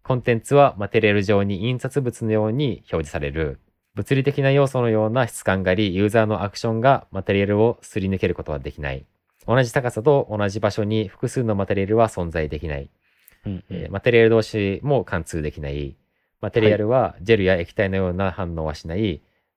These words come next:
Speaker 1: マテリアルは変形できる。
Speaker 2: はい。
Speaker 1: えー、
Speaker 2: はい。
Speaker 1: マテリアルは半透明にもなれる。マテリアルは平面の中で、えー、のみ拡張され、拡張、縮小され、折り曲がって裏面が見えるというようなことはない。複数のマテリアルは合体することができる。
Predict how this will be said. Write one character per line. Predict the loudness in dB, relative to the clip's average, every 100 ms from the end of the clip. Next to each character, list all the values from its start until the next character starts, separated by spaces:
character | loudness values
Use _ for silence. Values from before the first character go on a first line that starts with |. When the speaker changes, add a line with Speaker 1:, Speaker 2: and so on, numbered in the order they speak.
| _
Speaker 1:
マ | -6
テ | 0 2
リ | 2 2
ア | 2
ル | 2
は | 2 2
変 | -2 -4
形 | 0 0
で | 0
き | 0
る。 | 0 0 -2 _ _ _ _
Speaker 2:
は | -12
い。 |
Speaker 1:
え | -8
ー、 | -2
Speaker 2:
は | -2
い。 | -2
Speaker 1:
マ | -4
テ | -2
リ | 0
ア |
ル | 2
は | 2
半 | 0 -2
透 | 0 0
明 | -2
に | -4
も | -4
な |
れ | -4 2
る。 | 4 2 -4 _ -12
マ | -8
テ | -2
リ | 0
ア |
ル | 2
は | 2 2 -4
平 | -4 -2
面 | -2 -2
の | -4
中 | -4 -4
で、 | 2 2 2 -4 _
え | -10 -8 -4
ー、 |
の | -4
み | -4
拡 | -6 -8
張 | -4 -2
さ | -2 -6
れ、 | -6
拡 | -6 -12
張、 | -2 0 0 -6 _
縮 | -14
小 | -2 -2
さ | 0
れ、 | 0 0 -2 _ _
折 | 0 2
り |
曲 | 2 0
が |
っ | 0
て | 0 0
裏 | 0 0
面 | 0 0
が |
見 | 0 0
え |
る | 0 -2
と |
い | -4
う |
よ |
う | -4
な |
こ | -6
と | 0
は | 2 2 _ _ _ _ _
な | -10
い。 | -10 _ _ -20
複 | -20 -6
数 | -2 0
の | -2
マ |
テ | -2
リ | 0
ア | 2
ル | 2 2
は | 2 0
合 | -2
体 | -2 0 0 0 -4
す | -6
る | -8
こ | -8
と |
が | -8
で | -12
き | -14 -4
る。 | 0 0